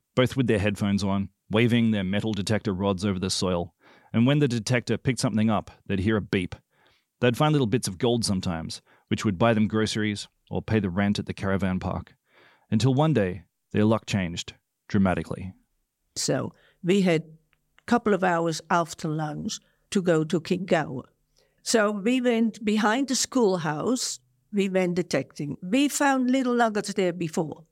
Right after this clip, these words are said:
Speaker 2: Me too, you know, in the bush. Um, so we were both detecting, and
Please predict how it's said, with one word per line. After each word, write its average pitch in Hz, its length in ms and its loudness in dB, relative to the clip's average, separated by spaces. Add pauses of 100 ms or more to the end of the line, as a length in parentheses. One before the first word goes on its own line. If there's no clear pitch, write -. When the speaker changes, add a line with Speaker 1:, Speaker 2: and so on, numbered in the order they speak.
(160)
Speaker 2:
Me 233 300 2
too, - 380 -2 (140)
you 175 120 0
know, 127 240 -4
in 165 160 0
the 156 60 0
bush. 151 400 -8 (260)
Um, 220 440 2 (800)
so 262 480 2 (100)
we 277 140 4
were 262 100 0
both 240 380 0
detecting, 226 760 -2 (460)
and 214 520 2